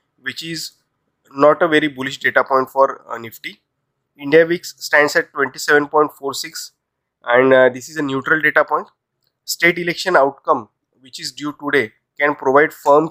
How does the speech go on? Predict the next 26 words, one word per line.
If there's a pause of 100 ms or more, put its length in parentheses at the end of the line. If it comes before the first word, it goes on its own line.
cue
for
the
expiry
date
today,
and
all
these
data
points
can
be
overcome. (960)
Now
let's
see
Bank
Nifty.
Bank
Nifty
spot
has
closed
at
thirty-three